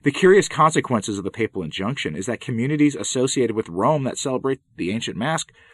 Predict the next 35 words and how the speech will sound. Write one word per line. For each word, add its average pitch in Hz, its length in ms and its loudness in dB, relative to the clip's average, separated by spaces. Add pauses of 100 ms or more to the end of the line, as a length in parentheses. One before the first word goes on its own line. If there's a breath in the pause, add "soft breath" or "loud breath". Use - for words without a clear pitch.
(120 soft breath)
would 165 140 2
no 180 80 8
longer 175 300 6
be 175 80 4
allowed 175 400 2
to 113 100 -4
administer 92 420 -6
the 87 80 -8
sacrament 98 440 -8
of 113 80 -14
confession, 131 500 -6 (260 loud breath)
but 160 100 0
the 175 60 2
faithful 190 380 6
can 175 140 -2
still 160 240 0
validly 110 360 0
receive 120 360 0
it 113 80 -4
from 127 100 -12
the 135 80 -8
Society 85 540 -6 (100)
of 135 80 -12
Saint 110 180 -10
Pius 71 260 -12
the 80 60 -16
tenth. - 280 -14 (640 loud breath)
The 127 80 2
same 165 240 4
applies 147 380 4
to - 80 -2
the 135 80 0
sacrament 87 420 -8
of 87 80 -14
marriage. 110 340 -8